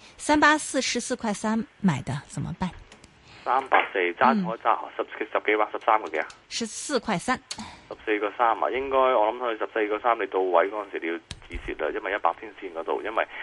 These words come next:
Speaker 2: 呃，呢啲應該唔升到，唔升到去邊嘅，因為始終你，呃，全球個資源價格，如果石油回嘅話，呢啲
Speaker 1: 嗯。
Speaker 2: 都會回嘅。
Speaker 1: OK，還剩下十五秒鐘，十七號新世界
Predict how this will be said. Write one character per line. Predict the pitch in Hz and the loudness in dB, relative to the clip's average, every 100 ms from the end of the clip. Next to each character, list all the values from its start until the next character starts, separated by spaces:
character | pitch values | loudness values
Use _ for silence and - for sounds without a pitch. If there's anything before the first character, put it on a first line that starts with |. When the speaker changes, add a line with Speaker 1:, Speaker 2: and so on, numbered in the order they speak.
| - - | -12 -6
Speaker 2:
呃， | 85 78 | 0 2
呢 | 76 110 | 2 -4
啲 | 107 107 | -6 -6
應 | |
該 | 104 | -6
唔 | 95 69 | -8 -8
升 | 85 95 | -14 -10
到， | 92 | -6
唔 | 82 78 76 | -6 -8 -14
升 | 92 98 | -12 -6
到 | 90 | -6
去 | 78 85 | -6 -10
邊 | 76 | -12
嘅， | 71 | -2
因 | 123 | -2
為 | 101 | 0
始 | 98 | -4
終 | 113 | -6
你， | 98 85 - - | -6 -8 -14 -4
呃， | 80 80 | -2 -2
全 | - 69 | -6 -6
球 | 80 | -2
個 | 78 | 0
資 | 87 104 | -2 -6
源 | 73 | -4
價 | 82 | -2
格， | 80 73 | 0 -2
如 | 69 | -2
果 | 92 | -2
石 | - | 0
油 | 65 67 | 0 -2
回 | 69 73 | -6 -4
嘅 | 80 | -2
話， | 76 | 0
呢 | 95 | 0
啲 | 107 | 0
Speaker 1:
嗯。 | 104 90 - - - - | 2 0 -4 -18 -12 -6
Speaker 2:
都 | 98 | -2
會 | 85 | -2
回 | - - | -4 -8
嘅。 | - - - - | -8 -16 -12 0
Speaker 1:
OK， | 214 214 196 175 | 2 4 2 4
還 | 185 | 4
剩 | 202 226 | 4 4
下 | 214 220 196 | 4 6 4
十 | - | 4
五 | 202 214 | 4 4
秒 | 214 151 | 6 6
鐘， | 165 202 208 | 4 2 4
十 | - 240 | 4 4
七 | - 302 | 4 2
號 | 302 - 202 | 4 6 4
新 | - 240 | 4 -4
世 | 240 | -4
界 | 214 - 240 | -4 0 0